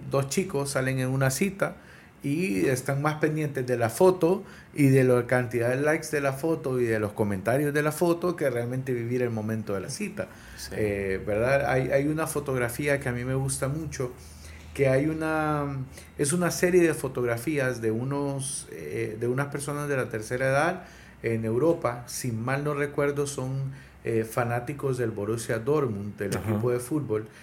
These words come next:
Speaker 1: que son dos señores, eh, que iban al estadio, ¿verdad?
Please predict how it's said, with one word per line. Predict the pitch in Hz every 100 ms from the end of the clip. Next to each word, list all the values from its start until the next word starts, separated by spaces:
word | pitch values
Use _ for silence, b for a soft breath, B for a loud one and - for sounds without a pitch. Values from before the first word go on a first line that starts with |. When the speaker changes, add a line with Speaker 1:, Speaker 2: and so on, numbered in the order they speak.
| B B -
Speaker 1:
que | 135
son | 147 147
dos | 151
señores, | 160 147 151 170 175 - - -
eh, | 113 107 101 104 - -
que | -
iban | 120 123 147
al | 143
estadio, | 117 - 143 120 113 147 - B B B
¿verdad? | 117 117 135 139